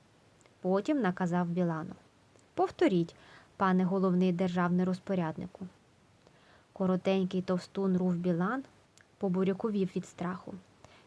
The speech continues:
під суровим поглядом повелителя і пробурмотів: «Урфін перший,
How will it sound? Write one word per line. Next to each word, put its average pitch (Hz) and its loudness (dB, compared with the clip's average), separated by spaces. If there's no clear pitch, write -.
під 185 -4
суровим 185 0
поглядом 185 0
повелителя 226 -2
і 254 -4
пробурмотів: 185 0
«Урфін 240 0
перший, 202 -2